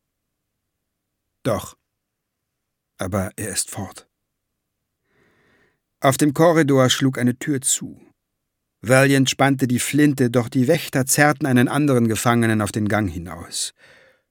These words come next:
Fuchs kletterte ebenso gut wie der Zwerg, und Clara sah sehr erleichtert aus, als sie und Jacob sich neben ihr auf den Eisenträger zogen.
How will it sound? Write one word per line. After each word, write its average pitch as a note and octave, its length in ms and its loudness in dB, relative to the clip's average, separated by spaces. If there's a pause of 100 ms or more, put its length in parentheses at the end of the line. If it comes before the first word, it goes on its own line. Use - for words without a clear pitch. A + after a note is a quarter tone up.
(220)
Fuchs - 380 0
kletterte D#3+ 380 2
ebenso D3+ 400 2
gut B2+ 180 2
wie B2+ 80 -2
der A#2+ 140 0
Zwerg, C#3+ 460 -2
und A2 140 -10
Clara A#2+ 440 0
sah A2+ 200 2
sehr B2 180 2
erleichtert A#2+ 580 -2
aus, A#2 340 -2
als G2 220 -8
sie C3+ 180 0
und G#2 160 -4
Jacob B2 420 -2 (340)
sich - 240 -8
neben C3+ 280 2
ihr C3 260 -2
auf A#2 80 -6
den - 180 -6
Eisenträger G#2+ 720 0
zogen. G2 440 -6